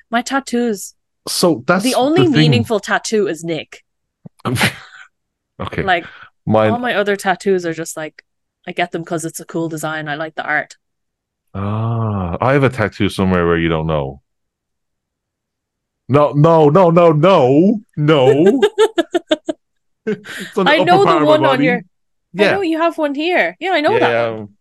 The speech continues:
Speaker 2: oh, okay. Never mind then. I thought you didn't know about that.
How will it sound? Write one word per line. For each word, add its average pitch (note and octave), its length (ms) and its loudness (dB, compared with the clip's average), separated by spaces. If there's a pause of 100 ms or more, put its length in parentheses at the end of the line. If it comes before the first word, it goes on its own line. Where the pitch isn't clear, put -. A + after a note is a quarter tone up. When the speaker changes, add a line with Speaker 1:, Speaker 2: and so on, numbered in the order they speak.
(160)
Speaker 2:
oh, G#2+ 220 0
okay. F#2+ 280 -6
Never F#2+ 180 -6
mind F2 240 -4
then. D#2 160 -6
I G2 60 -6
thought G#2 120 2
you F2+ 60 2
didn't D#2+ 220 0
know D#2+ 200 0
about D2+ 160 0
that. D2+ 200 -4